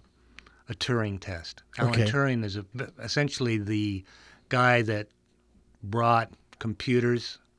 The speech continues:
Speaker 1: uh, into the world presently. The, the, ac-, actually, the first person that designed a computer was Babbage,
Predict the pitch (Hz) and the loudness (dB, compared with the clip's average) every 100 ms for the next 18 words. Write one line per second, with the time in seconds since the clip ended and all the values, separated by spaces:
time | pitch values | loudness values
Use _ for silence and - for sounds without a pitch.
0 | _ _ _ _ _ _ _ 113 107 107 | _ _ _ _ _ _ _ -6 -4 -2
1 | 127 120 131 113 113 117 117 113 113 110 | -2 0 0 -2 0 0 -2 -2 -4 -2
2 | 113 117 110 107 - 123 123 - 110 117 | -4 -4 -2 -4 -8 -10 -10 -8 -2 -2
3 | 113 - 123 - 113 107 139 135 - 127 | -4 -2 -2 0 -2 0 0 0 0 -2
4 | 117 107 101 101 127 135 113 110 95 113 | 0 -4 -4 -2 2 2 0 -6 -6 -4
5 | 107 104 98 117 123 123 113 113 | -4 -6 -4 -2 0 0 -2 -4